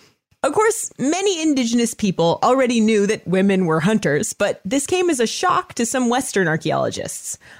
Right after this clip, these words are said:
So this discovery reminds us that knowledge is really relative, and it's best to ask the people closest to the source what they think before you make your conclusions.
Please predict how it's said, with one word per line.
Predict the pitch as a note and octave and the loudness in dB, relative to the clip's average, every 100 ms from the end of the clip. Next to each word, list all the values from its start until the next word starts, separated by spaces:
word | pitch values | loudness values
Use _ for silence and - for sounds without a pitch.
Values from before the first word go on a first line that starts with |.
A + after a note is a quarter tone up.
| _ _ | _ _
So | - G4 B4+ | -2 -2 0
this | F4+ - | -4 -2
discovery | D4+ - D4+ C#4 D4 | -6 -2 -2 0 0
reminds | C#4 A#3+ F#3+ G#3 | 2 0 0 0
us | G#3+ G#3 | 0 -2
that | A3+ | -2
knowledge | - G3+ A#3+ B3 B3 | -2 0 2 0 -2
is | - A#3+ C4 A#3+ | -4 -4 -4 -4
really | D4 D#4 | -2 -2
relative, | D4 D4+ E4 - - A#2+ - | -2 0 0 -2 -4 -6 -4
and | G#3+ | -2
it's | B3+ - | -2 -2
best | E4 C5+ - | -2 -2 -6
to | - | -4
ask | G4+ A4 - | -4 -6 -4
the | A4 | -2
people | F4+ F4 G4 | -2 0 0
closest | G4 - F4 F#4+ E4+ | -2 -2 0 -2 -4
to | - | -4
the | C4+ | -2
source | C4+ - D#4+ G#3 - F#3+ | -2 0 0 0 -2 -2
what | G3+ F#3+ A3 | -2 -2 -4
they | D#4 F#4 | -2 0
think | - - D3+ - - | -2 -4 -8 -10 -6
before | F3+ G3+ F#3 | -4 0 0
you | E3 E3 | 2 0
make | E3 F3+ F#3+ | 0 -2 -2
your | F3 | -2
conclusions. | F#3 F3 G#3 D#3+ - - - | -2 0 0 0 -4 -8 -12